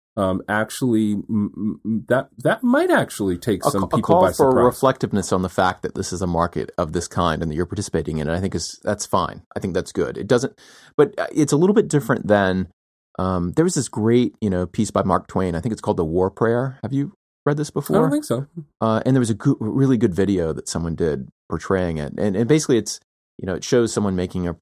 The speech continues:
Speaker 2: a prayer to protect the troops as they march off to battle somewhere, you know, and it, it's a generic kind of war thing where you,
Speaker 1: Yeah.
Speaker 2: you know, and, and, and,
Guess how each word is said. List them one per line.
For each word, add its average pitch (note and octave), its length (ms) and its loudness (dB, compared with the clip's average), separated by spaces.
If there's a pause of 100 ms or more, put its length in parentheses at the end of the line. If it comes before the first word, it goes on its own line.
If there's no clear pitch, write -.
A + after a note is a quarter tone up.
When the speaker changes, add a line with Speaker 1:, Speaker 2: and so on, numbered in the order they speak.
Speaker 2:
a - 80 -6
prayer F#2+ 400 2
to - 80 -10
protect F2+ 320 -4
the F2 80 -4
troops A#2 380 0
as E2+ 100 -4
they F2 260 0
march F#2 220 0
off F2+ 140 0
to E2 80 -6
battle G2+ 340 0
somewhere, F#2 720 -2
you F2+ 60 -6
know, E2+ 80 -4
and F#2+ 100 0
it, G2+ 240 -2
it's - 100 -4
a B2 60 6
generic G2 440 0
kind D#2 260 -4
of D#2 240 -6
war E2 200 -2
thing D#2 200 -8
where D#2+ 80 -4
you, D#2 120 -6
Speaker 1:
Yeah. A#3 140 -2
Speaker 2:
you F2 100 -4
know, D#2+ 180 -6 (600)
and, G2+ 200 -2
and, G2 280 0
and, G2 420 0